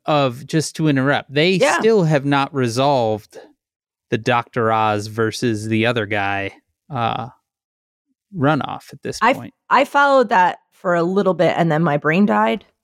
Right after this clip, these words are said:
Speaker 1: Yeah.
Speaker 2: and I forgot that was still a thing.
Speaker 1: I believe that they are still dealing with the recount.
Speaker 2: Um, bunch of flags down the street. One huge banner flag that says "Trump won."
Speaker 1: Hmm. Oh, fun.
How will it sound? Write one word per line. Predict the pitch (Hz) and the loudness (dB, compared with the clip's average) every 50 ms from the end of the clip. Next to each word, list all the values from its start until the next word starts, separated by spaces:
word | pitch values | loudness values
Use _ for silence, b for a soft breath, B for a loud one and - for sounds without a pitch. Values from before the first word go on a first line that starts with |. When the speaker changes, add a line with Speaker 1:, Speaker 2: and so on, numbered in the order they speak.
| _ _ | _ _
Speaker 1:
Yeah. | 139 135 165 | 0 0 2
Speaker 2:
and | 196 185 | 2 0
I | 180 | 0
forgot | 175 - 185 175 165 170 165 - | 0 -2 -2 0 0 0 0 0
that | 143 127 104 | -2 -2 -2
was | 127 - | -4 -6
still | - - 143 143 | -4 0 0 0
a | 135 | 0
thing. | 127 131 78 87 73 131 - _ _ _ _ - | -2 -4 -8 -10 -12 -14 -18 _ _ _ _ -6
Speaker 1:
I | 131 127 | -4 0
believe | 120 131 127 165 214 214 175 | 0 2 4 4 2 2 2
that | 165 143 - | 0 0 0
they | 147 139 131 123 | 0 0 0 0
are | 120 | -2
still | - - - - - 170 160 156 151 139 131 120 - - - _ _ _ _ _ _ | -4 -6 -6 -2 2 2 4 4 4 2 2 0 -4 -10 -20 _ _ _ _ _ _
dealing | - 151 147 139 131 123 113 107 | 0 2 2 4 2 2 0 0
with | 107 101 107 | -2 -2 -2
the | 113 107 | -2 -2
recount. | 107 107 101 - - - - - 202 - _ _ _ _ _ _ _ _ _ _ _ _ _ _ _ _ _ _ _ _ _ _ _ _ _ _ _ b b b b b b b b b b b _ - | 0 -2 -2 -4 -8 -14 -18 -18 -20 -20 _ _ _ _ _ _ _ _ _ _ _ _ _ _ _ _ _ _ _ _ _ _ _ _ _ _ _ b b b b b b b b b b b _ 2
Speaker 2:
Um, | 214 214 214 214 208 208 - - - | 2 4 4 4 4 2 0 -2 -2
bunch | - 254 269 247 - | -2 -2 -2 -2 -6
of | 269 - | -10 -4
flags | - 233 226 220 226 185 - | 0 2 2 2 0 -2 -4
down | 220 214 208 | -2 -2 0
the | 202 202 | 0 -2
street. | - - 208 196 190 180 - | -4 0 2 2 2 2 0
One | 185 180 185 190 190 196 208 208 | -2 0 2 2 2 2 2 0
huge | 202 - - 247 240 240 233 240 214 - - - - _ _ _ | 0 -2 -2 0 0 2 2 2 0 -2 -6 -10 -14 _ _ _
banner | - 202 196 196 196 185 | 0 2 2 2 2 0
flag | 175 - 190 185 190 175 156 | -2 -2 0 0 0 0 -2
that | - | -6
says | - - 165 160 | -6 -4 -6 -6
"Trump | - - - 190 165 165 - - | -6 -4 -2 -2 -2 -2 -4 -2
won." | 247 175 180 180 202 214 208 190 - _ _ _ _ _ - | 0 0 2 4 4 2 2 0 -2 _ _ _ _ _ -8
Speaker 1:
Hmm. | 320 339 277 202 113 - _ _ _ _ _ _ _ _ _ _ - | -4 -2 -2 -2 -2 -4 _ _ _ _ _ _ _ _ _ _ -6
Oh, | 320 285 - | -4 -4 -4
fun. | - - 240 247 160 113 104 | -4 -2 -2 -2 -2 -2 -4